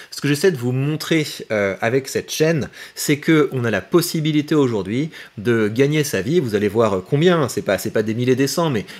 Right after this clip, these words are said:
mais on va le rapporter au temps de travail, comme ça on aura une idée un petit peu concrète de si cette aventure est rentable. Et donc, et ce que j'ai envie de vous montrer, c'est que c'est possible de créer quelque chose qui, euh, fonctionne autour de notre passion.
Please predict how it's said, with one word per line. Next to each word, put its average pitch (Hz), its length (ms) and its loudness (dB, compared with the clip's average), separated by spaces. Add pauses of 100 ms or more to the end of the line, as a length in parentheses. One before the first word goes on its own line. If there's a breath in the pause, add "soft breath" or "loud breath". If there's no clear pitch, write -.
mais 127 60 -4
on 123 40 -2
va 131 100 4
le 120 60 0
rapporter 135 360 0
au 123 120 4
temps 143 240 0
de 139 60 -4
travail, 143 360 2
comme 101 140 -6
ça 127 120 -2
on 120 80 0
aura 107 200 2
une 113 100 0
idée 127 460 4
un 127 100 -2
petit 127 180 -8
peu 139 140 -2
concrète 143 580 -2
de 135 80 -2
si 147 140 -2
cette 131 180 -2
aventure 131 420 0
est 101 60 0
rentable. 104 500 -2 (200 loud breath)
Et 113 60 -6
donc, 113 160 -4 (160 loud breath)
et 127 100 0
ce - 80 -6
que 151 100 2
j'ai 139 100 0
envie 151 220 2
de 139 60 -4
vous 110 140 -6
montrer, 113 360 0
c'est 185 180 -8
que 98 180 -8
c'est - 260 0
possible 139 600 -2 (220 loud breath)
de 107 160 2
créer 156 260 0
quelque 135 280 0
chose 156 340 -2
qui, 113 280 -2
euh, 92 60 0
fonctionne 147 680 -2 (100)
autour 139 280 2
de 131 60 -2
notre 120 260 0
passion. 147 520 -2